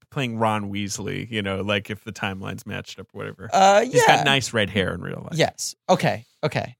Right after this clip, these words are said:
Speaker 1: He's got nice blonde hair in this movie.
Speaker 2: I was gonna say,
Speaker 1: Yeah.
Speaker 2: uh, learn, learn hair colors, but in real life, he's got red hair. That's a good dye job, actually.
Speaker 1: Yeah, good job,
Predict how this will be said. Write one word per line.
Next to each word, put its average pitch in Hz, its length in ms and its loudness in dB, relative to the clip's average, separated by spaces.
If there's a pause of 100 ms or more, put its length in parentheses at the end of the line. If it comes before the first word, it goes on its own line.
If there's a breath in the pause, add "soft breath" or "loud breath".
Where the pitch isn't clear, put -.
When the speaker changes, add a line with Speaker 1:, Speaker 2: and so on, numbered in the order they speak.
Speaker 1:
He's 139 200 0
got 147 200 0
nice 139 180 0
blonde 110 280 2
hair 98 220 -6
in 101 140 -8
this - 280 -8 (320)
movie. - 200 -8
Speaker 2:
I 135 80 2
was 107 120 0
gonna 98 180 -6
say, 95 300 -2
Speaker 1:
Yeah. 98 480 -8 (240)
Speaker 2:
uh, 95 60 -12
learn, 117 400 -2
learn 120 220 2
hair 120 220 2
colors, 92 360 -8
but 135 100 -2
in 143 80 0
real 170 180 4
life, 180 140 8
he's 156 120 2
got 147 140 6
red 143 140 4
hair. 139 180 4
That's 220 200 2
a 370 40 2
good 247 180 4
dye 220 200 6
job, 135 220 4
actually. - 400 -4
Speaker 1:
Yeah, 104 260 4
good 123 140 2
job, 95 220 -4